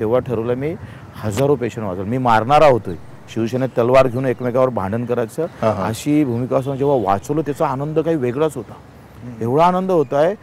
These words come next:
Speaker 1: का मा-, आम्ही जेव्हा गावात गेलो तर आमच्या अंगावर फुलं फेकले.
Speaker 2: अरे वा.
Speaker 1: बच्चूनं मुंबईतून पेशंट वाचून आणलाय. खूप माझ्या जीवनात बदल झाला तिथून. म्हटलं
Speaker 2: हम्म.
Speaker 1: मारण्यापेक्षा
Speaker 2: वाचवून.
Speaker 1: वाचवणारा बलवान होतोय, तो वीर आहे. आणि
Speaker 2: हम्म.
Speaker 1: तेव्हा शपथ घेतली, मी शंभर patient केले.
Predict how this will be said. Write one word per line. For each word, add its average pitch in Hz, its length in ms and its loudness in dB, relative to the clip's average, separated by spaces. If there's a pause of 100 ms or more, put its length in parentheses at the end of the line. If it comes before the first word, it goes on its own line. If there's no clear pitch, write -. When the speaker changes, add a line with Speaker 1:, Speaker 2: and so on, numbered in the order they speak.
(320)
Speaker 1:
का 160 140 6
मा-, 131 400 2
आम्ही 120 440 2
जेव्हा 175 200 0
गावात 135 320 0
गेलो 151 260 0
तर 147 120 0
आमच्या 131 360 -2
अंगावर 139 200 -2
फुलं 117 320 0
फेकले. 110 500 -2 (120)
Speaker 2:
अरे 123 180 8
वा. 135 160 8
Speaker 1:
बच्चूनं 151 880 2
मुंबईतून 143 720 2
पेशंट 156 340 -2
वाचून 120 340 0
आणलाय. 98 300 -4 (720)
खूप 185 180 0
माझ्या 147 340 2
जीवनात 131 300 2 (100)
बदल 113 220 4
झाला 107 260 -2
तिथून. 98 260 -10
म्हटलं 107 280 -4
Speaker 2:
हम्म. 107 120 2
Speaker 1:
मारण्यापेक्षा 139 800 2 (420)
Speaker 2:
वाचवून. - 80 0
Speaker 1:
वाचवणारा 120 600 6
बलवान 131 340 6
होतोय, 104 260 -2 (340)
तो 151 120 6
वीर 127 280 4
आहे. 92 140 0 (260)
आणि 113 100 -10
Speaker 2:
हम्म. 110 120 -2
Speaker 1:
तेव्हा 135 220 6
शपथ 131 280 2
घेतली, 123 260 0
मी 156 100 -2
शंभर 123 380 2
patient 110 320 -4
केले. 85 240 -4